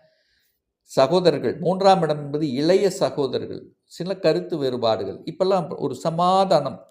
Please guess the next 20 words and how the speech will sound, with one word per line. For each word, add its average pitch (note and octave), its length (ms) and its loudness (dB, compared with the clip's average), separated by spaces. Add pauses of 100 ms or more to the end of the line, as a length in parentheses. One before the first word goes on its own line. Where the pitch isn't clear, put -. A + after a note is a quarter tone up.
(320)
கொடுக்கக்கூடிய A2+ 720 -8
மாதம். G#2 340 -8 (540)
அப்போ F3 240 6
இந்த G#3+ 460 4
மாதம் G#3 680 6
உங்களுக்கோ F3+ 720 2
அல்லது G3 240 2
உங்க D3+ 140 -2
சகோதரர்களுக்கு F#3 1200 0
இடையில் E3+ 420 0
இருந்து D#3 340 -2
வந்த C#3 480 -4 (420)
இடைவெளி F#3+ 960 4 (1000)
என்ன D#3+ 240 0
ஆகுது? B2+ 540 -2
அந்த A2+ 200 -8
இடைவெளி F3 500 0
இல்லாமல் G3 640 -2
போக B2 360 -4
போகுது. G#2 460 -12